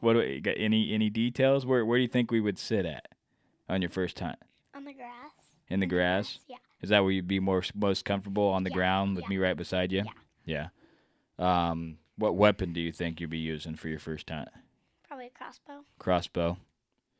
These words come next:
Speaker 1: How f-, how close do you think the deer needs to be?
Speaker 2: Around, like, not over, like, thirty yards.
Speaker 1: Not over thirty yards. Yeah, we've been practicing a lot at thirty. You're really good at thirty-five.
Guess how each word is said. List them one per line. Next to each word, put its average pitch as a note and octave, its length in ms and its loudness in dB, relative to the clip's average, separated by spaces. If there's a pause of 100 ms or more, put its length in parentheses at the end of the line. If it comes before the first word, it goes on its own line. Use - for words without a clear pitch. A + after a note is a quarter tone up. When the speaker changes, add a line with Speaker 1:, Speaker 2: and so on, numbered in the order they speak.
(480)
Speaker 1:
How G2+ 160 2
f-, F#2 140 -4
how G2 160 2
close G2 400 2
do F#2+ 120 -4
you F2+ 80 -4
think F2 180 -4
the F2+ 80 -6
deer F2+ 240 0
needs D#2+ 220 -4
to D2+ 100 -14
be? D#2+ 300 -6 (1040)
Speaker 2:
Around, C#4 560 -16
like, B3+ 180 -14 (380)
not D4 240 -12
over, C4+ 300 -12
like, A#3+ 220 -14 (120)
thirty A#3+ 240 -16
yards. A3 480 -18
Speaker 1:
Not F#2 200 -4
over E2+ 200 -4
thirty F2+ 300 0
yards. F2+ 400 -8 (320)
Yeah, E2+ 140 -4
we've E2 120 -2
been E2 160 -2
practicing F2 480 -2
a F2 60 -4
lot E2+ 180 0
at D#2+ 80 -4
thirty. F#2 320 2
You're F2+ 160 -2
really G2+ 300 4
good G#2 200 4
at F#2 100 0
thirty-five. F#2+ 880 0